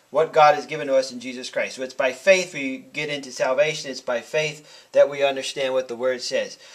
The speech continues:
And so the, the conclusion of all that, what is the purpose of God having given to us Jesus Christ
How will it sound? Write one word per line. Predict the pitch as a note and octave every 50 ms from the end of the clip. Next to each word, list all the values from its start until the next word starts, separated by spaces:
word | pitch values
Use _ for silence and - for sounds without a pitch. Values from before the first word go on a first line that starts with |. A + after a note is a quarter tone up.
| - - _ -
And | C3 B2
so | - - D3 C3+ C3
the, | B2+ C3 B2 B2 - - _
the | - B2+ B2
conclusion | - C3+ A#2+ - - A#3 C4 C#4 C#4 A#3 G3+ F#3
of | E3 C#3+ C#3
all | C#3 C3 B2 A#2+
that, | A2+ A2+ A#2+ C#3 -
what | E3+ F#3+ G3
is | G3+ F#3+ F3 -
the | - D3+
purpose | - - - - A#3+ B3 A#3+ A#3+ - - - - - - - - _ _ _ _ _ _ _ _ _ _ _ _ _ _ _ _ _ _ _ _ _ _ _ -
of | C#3 C3
God | C#3+ D#3+ E3+ F#3 F3+
having | F#3 F#3 F3+ F3 E3+
given | D#3 F3 E3+ F3+
to | E3 E3
us | E3 D#3+
Jesus | D#3+ - E3 C3+ D3 E3 E3 D#3+
Christ | - - E3+ E3 E3+ E3 D#3+ D#3+ - -